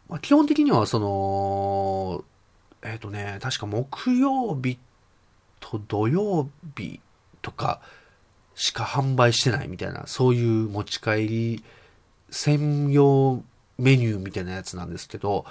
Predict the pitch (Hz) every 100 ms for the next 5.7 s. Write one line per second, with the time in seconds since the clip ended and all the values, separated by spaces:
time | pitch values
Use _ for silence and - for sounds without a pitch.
0 | - - - 139 175 190 143 104 104 98
1 | 95 87 98 98 113 113 107 104 92 98
2 | 95 92 - - 87 87 73 - - -
3 | 107 101 - 110 92 95 - - _ _
4 | _ _ _ _ _ - 120 104 113 117
5 | 104 90 90 90 104 120